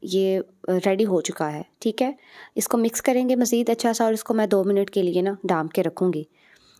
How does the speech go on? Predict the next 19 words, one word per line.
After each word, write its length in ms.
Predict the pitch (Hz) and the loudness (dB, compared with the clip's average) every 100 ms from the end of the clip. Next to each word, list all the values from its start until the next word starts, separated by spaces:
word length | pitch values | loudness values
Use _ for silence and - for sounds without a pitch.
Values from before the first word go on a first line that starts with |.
| _ - | _ 0
और 280 | 185 185 | 2 2
जनाब 380 | 185 202 190 185 | 2 2 2 2
जी 120 | 175 | 0
दो 180 | 185 214 | 2 4
मिनट 240 | 240 226 - | 4 0 0
के 120 | 233 | 2
बाद 240 | 196 190 | 4 2
देखिए 460 | 185 185 226 233 233 _ _ _ _ _ _ _ _ _ _ _ _ - | 0 0 0 0 -2 _ _ _ _ _ _ _ _ _ _ _ _ -4
खुशबुएं 540 | 233 - 247 254 247 | -4 0 2 2 0
कमाल 420 | 247 220 185 202 | 0 2 4 2
की, 260 | 226 233 233 | 0 0 2
लाजवाब, 760 | 202 190 196 190 190 196 - _ _ _ _ _ _ _ _ _ _ _ - | 2 0 0 0 2 0 -6 _ _ _ _ _ _ _ _ _ _ _ -4
ख़तरनाक 500 | 240 240 214 208 233 | 0 2 2 0 0
किस्म 260 | 247 214 | -2 -2
की 120 | 208 214 | -2 -4
खुशबुएं 340 | - 202 196 | -2 0 2
आ 160 | 190 180 | 2 0
रही 180 | 175 | 0
हैं, 140 | 175 | -2